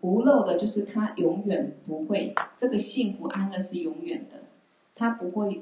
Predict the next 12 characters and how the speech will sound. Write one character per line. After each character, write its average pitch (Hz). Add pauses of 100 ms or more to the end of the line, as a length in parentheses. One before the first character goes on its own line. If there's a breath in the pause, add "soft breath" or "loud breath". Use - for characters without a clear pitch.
不 175
是 196
暂 196
时 -
的。 - (400 soft breath)
好 226
比 226
到 240
极 196
乐 220
世 196
界， -